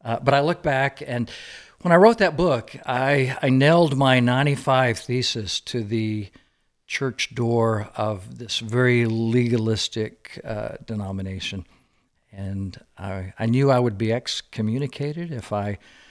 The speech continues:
wrote the book and it was published,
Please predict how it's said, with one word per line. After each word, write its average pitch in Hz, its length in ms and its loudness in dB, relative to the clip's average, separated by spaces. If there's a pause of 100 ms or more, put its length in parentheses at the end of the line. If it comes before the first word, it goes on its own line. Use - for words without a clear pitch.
(960)
wrote 135 240 2
the 123 80 -6
book 139 280 4
and 139 60 0
it - 80 -4
was - 100 -6
published, 185 680 2